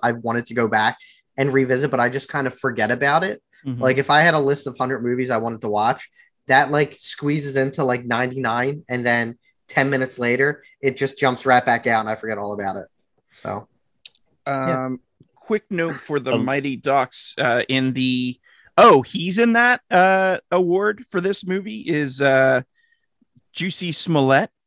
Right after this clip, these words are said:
Speaker 2: I didn't realize that
Speaker 1: Sm-, oh, yeah.
Speaker 3: Uh,
Speaker 1: Jussie.
Speaker 2: that he,
Speaker 1: Jussie
Speaker 2: yeah, Jussie,
Speaker 1: Smollett,
Speaker 2: yeah.
Speaker 1: yeah. Jussie. Um, oh, who else is, oh, what's his name? Um, Kenan and Kel.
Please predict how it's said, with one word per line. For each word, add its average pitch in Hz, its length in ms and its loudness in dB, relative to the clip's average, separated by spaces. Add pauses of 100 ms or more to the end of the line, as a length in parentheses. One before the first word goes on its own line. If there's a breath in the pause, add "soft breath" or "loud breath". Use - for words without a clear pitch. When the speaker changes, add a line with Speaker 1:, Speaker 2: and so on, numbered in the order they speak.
(140)
Speaker 2:
I 139 100 -2
didn't 160 260 -2
realize 139 560 -2
that 127 100 -2
Speaker 1:
Sm-, 143 160 2
oh, 175 220 8
yeah. 147 440 4 (300)
Speaker 3:
Uh, 104 120 -2
Speaker 1:
Jussie. 135 400 6
Speaker 2:
that 131 160 -2
he, 131 120 -4
Speaker 1:
Jussie 143 240 2
Speaker 2:
yeah, 143 220 4
Jussie, 139 260 0
Speaker 1:
Smollett, 135 480 4
Speaker 2:
yeah. 127 280 4 (200)
Speaker 1:
yeah. 127 120 0
Jussie. 160 300 -8 (500 soft breath)
Um, 127 540 -4 (300)
oh, 180 160 4
who 202 140 4
else 254 200 0
is, 160 120 -4
oh, 196 140 0
what's 214 200 -4
his 247 120 -8
name? 127 240 -6
Um, 127 320 -4 (880)
Kenan 196 360 2
and 185 120 -4
Kel. 139 360 -4